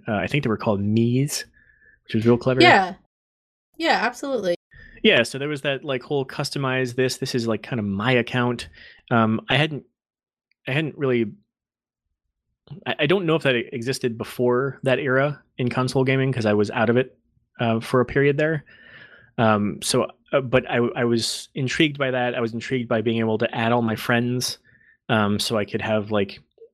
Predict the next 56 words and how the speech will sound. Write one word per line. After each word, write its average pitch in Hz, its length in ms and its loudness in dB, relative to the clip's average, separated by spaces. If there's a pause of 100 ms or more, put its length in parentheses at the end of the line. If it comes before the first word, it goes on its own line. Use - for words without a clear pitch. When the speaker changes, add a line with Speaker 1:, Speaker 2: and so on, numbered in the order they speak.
(460)
Speaker 1:
basically 131 300 2
the 117 100 -2
equivalent 117 400 -6
of 107 140 -8
their 107 560 -2 (120)
gamer 117 240 2
tag, 131 440 -2 (340)
um, 104 480 -2 (100)
for - 160 -2
Nintendo, 165 520 2
and 117 100 -4
then 104 340 -2 (300)
I 113 80 -2
could 101 140 -8
see 117 240 2
when 110 140 2
they 113 120 4
were 110 120 2
kinda 107 200 -4
online 104 480 0
and 104 100 0
what 101 80 -2
they 104 80 0
were 98 60 0
playing 123 320 0
and 110 100 -2
things 120 120 -2
like 113 120 0
that, 113 220 2
and 104 200 -4 (400)
that 131 220 2
started 139 280 0
to 123 40 -4
kind 127 220 -2
of - 260 -10 (500)
build 123 220 2
a, 104 420 0
a 120 80 -8
sense 120 240 -2
of 101 140 -8
community 139 540 0 (120)
around 107 300 0
gaming. 147 360 0 (480)
Um, 104 380 0
and 104 120 -2
I 107 60 2
was 104 140 0
definitely 135 300 -2
not 120 260 -4
thinking 120 300 -8
of 107 80 -4
it 101 80 -4
in 101 80 -6
those 104 140 -6
terms 107 260 -6
at, 104 160 -6